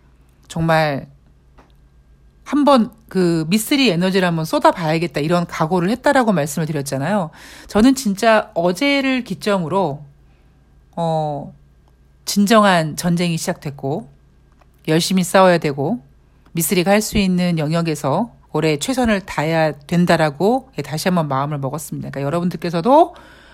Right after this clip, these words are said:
뭐 슬퍼하시거나 속상해하시거나 뭐 한숨 쉬지 마세요. 예, 여러분들이 슬퍼하시거나 속상하시거나 한숨 쉬시면 그거는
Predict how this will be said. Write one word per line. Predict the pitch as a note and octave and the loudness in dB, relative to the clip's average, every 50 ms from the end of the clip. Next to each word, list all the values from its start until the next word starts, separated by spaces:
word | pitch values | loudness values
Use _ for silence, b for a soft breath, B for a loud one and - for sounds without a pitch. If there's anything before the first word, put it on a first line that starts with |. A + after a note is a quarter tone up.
| B B B B - | B B B B -10
뭐 | D#3 D#3 | -10 -8
슬퍼하시거나 | - - A#3 A3 - A#3+ A3 G#3+ - G#3 G3+ F#3+ F#3+ | -4 -4 -4 0 2 2 2 2 0 0 0 0 -2
속상해하시거나 | G3 - G#3+ - - A#3+ A3+ A3 G#3+ G#3 G3+ G3+ - G#3+ F#3+ F#3+ F#3+ F#3+ F#3 F#3 | -2 -6 -10 -6 -2 0 2 2 2 2 0 0 -2 -4 -4 -2 -2 0 0 0
뭐 | F#3+ | 0
한숨 | F#3+ B3 C4+ C4 D#4+ D4 | 2 2 2 2 2 0
쉬지 | C4+ C4 A3 A#3 | 0 0 0 0
마세요. | F#3+ D3+ E3 - F#3 D#3+ D3 F#3 C4 C4 b b b b _ | 0 0 0 -2 -2 0 0 0 -2 -2 b b b b _
예, | D#3 D#3+ D#3+ D#3+ C#3+ | -8 -6 -4 -4 -2
여러분들이 | D3+ E3 G3 G3 G3 F#3+ F3 F#3+ G3 F#3+ F3 F#3 B B B - | -2 -2 -2 0 0 0 0 2 2 0 0 -2 B B B -12
슬퍼하시거나 | - - D4+ D4 - D4 C#4+ C4+ B3+ C4 B3 A3+ G#3+ A3 | -2 -2 0 2 6 6 6 6 6 4 4 4 4 4
속상하시거나 | A3 C4 B3 - - C#4 B3+ B3+ B3 B3 A#3+ G#3+ G#3 G#3 G3+ G#3 | 2 0 -2 0 4 4 6 6 4 4 2 2 4 4 4 4
한숨 | B3 B3+ B3 C#4 C4 | 4 4 6 4 4
쉬시면 | A#3 A#3+ A3+ - G3 F3 E3 F3 G3 | 4 2 0 0 0 2 2 0 0
그거는 | - F#3+ E3+ F3 F3 F3+ F#3 | 0 0 0 2 2 2 0